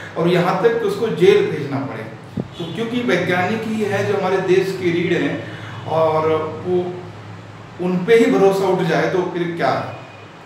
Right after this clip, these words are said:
कुछ नहीं बचता। तो ये सबसे बड़ी घटना थी भारत में। Actually उन, ये इसरो में वैज्ञानिक थे। उन्नीस सौ चौरानवे में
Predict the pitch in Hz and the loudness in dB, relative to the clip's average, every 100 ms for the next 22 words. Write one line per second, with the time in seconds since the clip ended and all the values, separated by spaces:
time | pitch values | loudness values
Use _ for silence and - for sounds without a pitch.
0 | - - 220 220 220 165 120 123 123 147 | -20 -4 -2 0 0 0 -4 -6 -8 -12
1 | - - - - - 151 143 214 226 214 | -16 -18 -20 -20 -8 -6 0 2 2 2
2 | - 226 190 208 170 165 180 196 170 170 | 0 0 2 2 0 0 2 2 2 0
3 | 165 - - - 123 139 190 190 - 123 | -2 -6 -12 -12 -4 2 2 2 0 -4
4 | 123 - - - - - 175 233 240 269 | -6 -10 -14 -18 -14 -6 -6 -2 -2 -4
5 | - 220 226 220 - 214 247 247 180 - | -4 -4 -2 -4 -6 -4 0 0 0 0
6 | 233 247 240 190 170 165 220 - 185 170 | 2 2 2 2 2 0 0 -2 -2 -2
7 | 165 - - - 214 240 285 - 240 240 | -4 -8 -8 -2 2 4 4 2 2 2
8 | 233 170 165 165 175 214 208 123 - | 2 2 2 2 2 2 2 0 -4